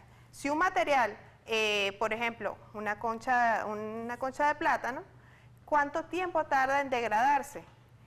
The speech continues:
Es diferente al tiempo que son días,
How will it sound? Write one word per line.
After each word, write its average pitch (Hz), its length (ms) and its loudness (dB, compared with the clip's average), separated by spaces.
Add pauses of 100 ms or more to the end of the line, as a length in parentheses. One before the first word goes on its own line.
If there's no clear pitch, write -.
(140)
Es 208 160 -6
diferente 269 680 -2 (180)
al 226 260 0
tiempo 226 420 -2
que 214 100 -4
son 196 320 -6
días, 254 520 -2